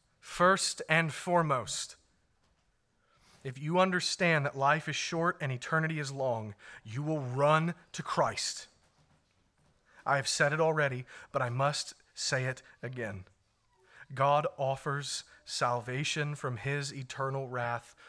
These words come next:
for all who will trust in the Lord Jesus Christ. Christ has borne the punishment that each of us deserves for our sins.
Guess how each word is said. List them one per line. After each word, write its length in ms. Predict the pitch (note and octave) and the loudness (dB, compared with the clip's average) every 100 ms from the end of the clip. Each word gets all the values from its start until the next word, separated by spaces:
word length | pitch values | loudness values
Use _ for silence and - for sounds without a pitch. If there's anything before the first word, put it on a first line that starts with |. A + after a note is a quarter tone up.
| - | -20
for 220 | - C3 C3 | -12 -10 -8
all 460 | B2+ B2+ C#3 C#3 C#3 _ | -4 -2 -2 -2 -8 _
who 100 | - | -16
will 140 | B2 A#2+ | -14 -12
trust 480 | - - C3+ - - | -8 -2 -2 -2 -6
in 80 | |
the 100 | B2+ | -8
Lord 260 | A#2 B2+ B2 | -8 -8 -8
Jesus 380 | A#2 B2 B2 - | -10 -10 -8 -10
Christ. 460 | - - F#2+ - - _ _ _ _ _ _ _ _ _ _ _ _ _ _ _ | -10 -10 -10 -14 -18 _ _ _ _ _ _ _ _ _ _ _ _ _ _ _
Christ 440 | - C#3 C#3 - | -2 -2 -2 -10
has 120 | C3+ | -14
borne 520 | B2 G#2+ B2+ C#3+ C#3+ C#3 | -14 -12 -4 -2 -2 -4
the 80 | |
punishment 640 | B2 - C#3+ C#3+ - C#3+ C#3 | -10 -2 -2 -2 -4 -4 -4
that 140 | B2+ | -6
each 200 | C3+ C#3 | -8 -6
of 100 | D3 | -4
us 140 | C3+ - | -4 -6
deserves 480 | C3+ A#2+ C3+ C3+ | -8 -4 -4 -4
for 160 | - B2+ | -6 -6
our 80 | A#2 | -6
sins. 560 | - C3+ B2 A#2 - | -6 -10 -10 -12 -14